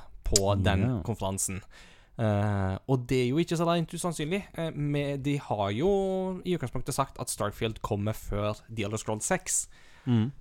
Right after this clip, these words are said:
Speaker 1: Eh, og nå er det veldig lenge siden vi har sett noe av Starfield. Eh, men det kan også være at de rett og slett holder kortene tett til brystet helt til de har noe klart å presentere.
Speaker 2: Mm.
Speaker 1: Og det hadde vært veldig, veldig spennende hvis de faktisk klarer å lansere det sånn rundt omkring juletider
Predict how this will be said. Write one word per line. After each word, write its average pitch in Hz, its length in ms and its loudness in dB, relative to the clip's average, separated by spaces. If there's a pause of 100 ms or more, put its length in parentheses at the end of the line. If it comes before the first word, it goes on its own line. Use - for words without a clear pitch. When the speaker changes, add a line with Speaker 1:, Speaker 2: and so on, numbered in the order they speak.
Speaker 1:
Eh, 131 280 8
og 131 180 4
nå 131 120 6
er 117 180 2
det 131 80 4
veldig 143 320 2
lenge 117 160 0
siden 110 160 0
vi 113 80 0
har 110 80 -4
sett - 360 -4
noe 123 320 -2 (180)
av 143 260 4
Starfield. - 680 -4 (120)
Eh, 117 460 0
men 123 180 2
det 123 140 -2
kan 120 240 -2
også 113 400 0
være 120 380 2
at 127 80 -4
de 113 80 2
rett 113 180 0
og 120 80 -2
slett - 140 -8
holder 117 180 0
kortene 117 400 0
tett - 220 -6
til 113 100 2
brystet 117 320 2
helt 101 240 -2
til 98 180 -2
de 107 140 -2
har 101 240 0
noe 107 140 -2
klart 107 340 -4
å 117 80 2
presentere. 117 540 6 (100)
Speaker 2:
Mm. 131 220 4 (180)
Speaker 1:
Og 123 80 6
det 113 60 4
hadde 113 420 4
vært 104 400 4
veldig, 101 320 4
veldig 95 300 2
spennende 101 360 -2
hvis 104 200 -4
de 107 100 -2
faktisk - 400 -8
klarer 101 320 2
å - 20 2
lansere 104 460 0
det 101 80 -2
sånn 107 180 -2
rundt 113 540 2
omkring 110 320 2
juletider 101 640 0